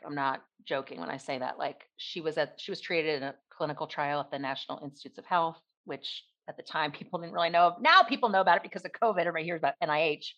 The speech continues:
You know, it's the mecca of where all these trials are done and come out of and stuff. So anyway, she was treated there. And yeah, I'm, I'll never forget the morning the nurse came in, took her, you know, they come around, do, the nurse comes in, does, like, almost like rounds or whatever to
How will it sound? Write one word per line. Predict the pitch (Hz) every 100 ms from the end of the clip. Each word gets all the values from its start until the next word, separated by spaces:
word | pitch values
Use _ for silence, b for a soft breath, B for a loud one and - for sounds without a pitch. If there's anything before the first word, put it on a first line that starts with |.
| _
You | 202
know, | 156
it's | 202 202 _ _ _
the | 151
mecca | 160 160 170 156 -
of | 151 147 147
where | 151 -
all | 147 147
these | 139
trials | - 160 143 147 139
are | 147
done | 147 143 139 139
and | 123 123
come | 151
out | 139 135
of | - -
and | 143
stuff. | - 151
So | - -
anyway, | 196 139
she | 202
was | 185
treated | - 233 170
there. | 160 156 156 _ _ _ -
And | 160
yeah, | 190 175
I'm, | 170 175
I'll | 165
never | 160 165
forget | 160 170 175 -
the |
morning | 175 170 175 160
the | 151
nurse | 156 156 - -
came | 185 165
in, | 160 156 156
took | 160 -
her, | 160 175
you | 190
know, | 151
they |
come | 151 165
around, | 151 147
do, | 151 143 147 -
the |
nurse | 143 143
comes | - 151
in, | 143 139
does, | 135 143
like, | 127 _ _ _
almost | 190 160
like | 135 135
rounds | 143 139 147 147
or |
whatever | 143 143 147
to | 135